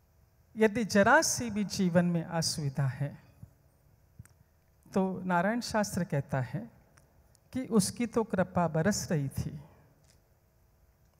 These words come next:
आपका कर्म आड़े आ गया? नहीं समझा?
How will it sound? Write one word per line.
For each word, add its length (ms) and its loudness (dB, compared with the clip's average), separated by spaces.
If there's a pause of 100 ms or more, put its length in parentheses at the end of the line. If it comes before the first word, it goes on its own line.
(160)
आपका 280 2
कर्म 460 0
आड़े 240 2
आ 140 0
गया? 380 -8 (2500)
नहीं 160 -2
समझा? 520 -6